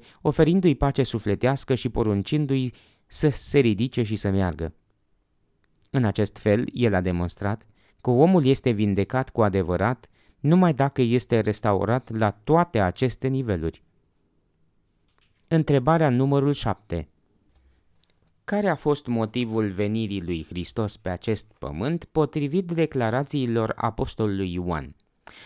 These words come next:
Ce speranță ne insuflă afirmațiile sale? Să ascultăm Ioan, capitolul zece, cu versetul zece. „Hoțul nu vine decât să fure, să junghie și să prăpădească.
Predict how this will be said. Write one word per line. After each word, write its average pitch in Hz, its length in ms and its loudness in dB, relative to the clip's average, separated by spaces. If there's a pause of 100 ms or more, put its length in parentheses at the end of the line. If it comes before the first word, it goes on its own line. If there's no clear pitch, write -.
(140)
Ce 175 120 2
speranță 110 560 0
ne 92 120 0
insuflă 135 680 -4 (360)
afirmațiile 113 880 -2
sale? 82 440 -4 (840)
Să - 180 -6
ascultăm 117 760 -2
Ioan, 113 720 -2
capitolul 92 580 -4
zece, 120 440 -4
cu 110 240 -8
versetul 95 480 -4
zece. 98 420 -6 (1300)
„Hoțul 143 500 0
nu 165 140 2
vine 123 260 0
decât 104 300 0
să 98 140 -2
fure, 147 500 -2
să - 240 0
junghie 104 460 0
și 104 140 -6
să 113 160 -2
prăpădească. 110 840 -4